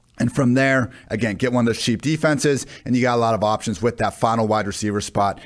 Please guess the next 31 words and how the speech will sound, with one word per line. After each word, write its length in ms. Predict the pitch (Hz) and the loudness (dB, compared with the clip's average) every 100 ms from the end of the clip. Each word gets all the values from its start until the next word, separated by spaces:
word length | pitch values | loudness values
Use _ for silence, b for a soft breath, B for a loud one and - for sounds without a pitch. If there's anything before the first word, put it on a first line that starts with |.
| B | B
and 180 | 107 104 | -6 -4
the 60 | 98 | -4
flex. 540 | - 156 151 131 - B - | -4 0 0 -2 -8 B -10
Miles 260 | 98 92 | -6 -6
Sanders, 400 | - 113 107 107 | -2 -2 0 -4
Sterling 300 | - 92 87 | -6 -8 -2
Shepard, 640 | - - 160 - 147 113 B B B | 0 2 2 2 0 0 B B B
uh, 260 | 113 113 104 | -2 0 -2
you 120 | 104 | -4
know, 120 | 98 | -4
just 220 | 90 107 | -4 -6
a 40 | 92 | -4
lot 200 | 101 95 | -2 -2
of 60 | |
guys 260 | 90 92 90 | -2 -2 -2
around 440 | 92 87 90 92 87 - | -4 -4 -4 -4 -6 -6
that 260 | 95 90 - | -4 -4 -8
stretch 400 | - 98 90 101 | -4 -4 -2 -4
that 100 | 85 | -6
I 80 | |
think 340 | 87 107 92 - | -6 -6 -6 -4
make 220 | 98 90 | -4 -4
a 60 | 90 | -4
lot 180 | 82 | -4
of 80 | 78 | -6
sense. 340 | - 107 92 - | -4 -4 -4 -6
So, 260 | 98 80 B B B | -4 -6 B B B
as 160 | 123 143 | -2 2
always, 360 | 196 196 196 | 2 2 -2
tune 260 | - 220 190 | -6 -2 0
in 300 | 180 170 | 0 -2